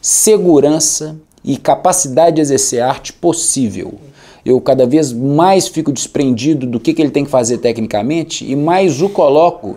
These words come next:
em conexão consigo mesmo. Eu sou bom nisso,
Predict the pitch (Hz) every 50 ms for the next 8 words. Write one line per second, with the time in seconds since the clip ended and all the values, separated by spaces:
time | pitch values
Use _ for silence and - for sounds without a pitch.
0 | - - 151 180 196 196 190 160 147 135 - - - - - 170 175 160 143 -
1 | 120 123 - - 147 139 147 139 113 98 78 - - - - - _ _ _ _
2 | _ _ - _ _ _ _ _ _ - 113 110 110 - - 117 95 98 123 139
3 | 139 120 107 95 85 - - - - - - -